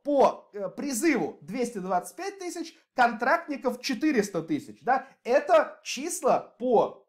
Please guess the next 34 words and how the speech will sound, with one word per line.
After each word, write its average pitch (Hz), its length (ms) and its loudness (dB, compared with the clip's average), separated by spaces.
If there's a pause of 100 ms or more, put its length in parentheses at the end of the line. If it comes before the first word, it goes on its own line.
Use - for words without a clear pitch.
(200)
призывникам 185 840 0
и 208 220 0 (160)
контрактникам 214 720 -2 (120)
на 233 240 2
всю 254 520 -2
Россию. 220 420 0
Представьте, 302 460 -2
что 262 240 -2
такое 262 560 2 (100)
сто - 320 -2
семьдесят 233 720 -2
пять 233 420 4 (200)
тысяч, 131 480 -4
да, 214 160 4
это 208 160 0
там 139 280 0
каждый, 170 560 -2 (140)
там, 131 220 -6
э, 131 600 -8
четвёртый, 220 640 2
да, 190 360 0 (180)
ну, 233 340 -6 (160)
соответственно, 214 760 -2
есть 185 340 -2
гипотеза, 220 560 0
что 208 180 -6
если 220 440 -2
бы, 214 440 0
условно, 202 400 0
каждый 196 520 -2
четвёртый 208 680 0
военнослужащий 165 760 -4
в 143 60 -10
России, 208 640 -2